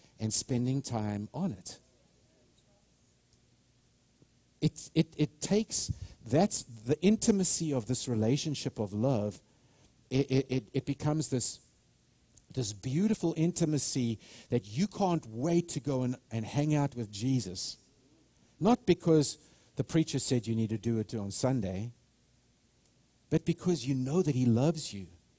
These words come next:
that he can't wait to spend time with you, and that, and that you know that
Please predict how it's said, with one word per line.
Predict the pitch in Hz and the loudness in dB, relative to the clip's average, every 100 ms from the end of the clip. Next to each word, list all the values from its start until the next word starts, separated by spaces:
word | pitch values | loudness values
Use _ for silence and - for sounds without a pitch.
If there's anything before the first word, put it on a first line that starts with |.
| _ _ _ _ | _ _ _ _
that | - 120 | 0 2
he | 156 | 2
can't | 156 160 123 | 2 0 2
wait | 131 170 | 2 2
to | - | 0
spend | - - 156 143 | -6 -4 -4 -4
time | 123 147 147 | -2 -2 -2
with | 139 | -4
you, | 107 92 87 - - - | -6 -8 -12 -18 -20 -4
and | 139 143 | 0 2
that, | 147 | 2
and | 143 | 2
that | 156 - | 2 2
you | 143 | 0
know | 139 147 190 | 2 4 4
that | 151 139 | 6 4